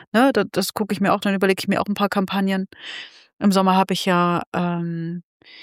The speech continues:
äh, so ein, so ein Sommercamp gemacht, so ein paar Themen. Das war schon ein bisschen mit saisonal, habe auch aufgegriffen, was beschäftigt die Leute gerade, welche Fragen stehen, in welchem,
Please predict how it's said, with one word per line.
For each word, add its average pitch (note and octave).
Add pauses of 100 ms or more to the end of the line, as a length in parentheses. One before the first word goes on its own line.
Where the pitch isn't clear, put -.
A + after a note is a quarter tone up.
(360)
äh, F#3
so F3+
ein, F#3
so F3+
ein F#3
Sommercamp G#3+ (200)
gemacht, G#3
so G3+
ein G#3
paar G3
Themen. G3+
Das F#3+
war F3
schon A#3
ein -
bisschen A#3
mit G3
saisonal, G#3
habe -
auch -
aufgegriffen, -
was G3
beschäftigt -
die C4+
Leute A#3+
gerade, A3+
welche G#3
Fragen G#3
stehen, G3+
in F#3+
welchem, F#3+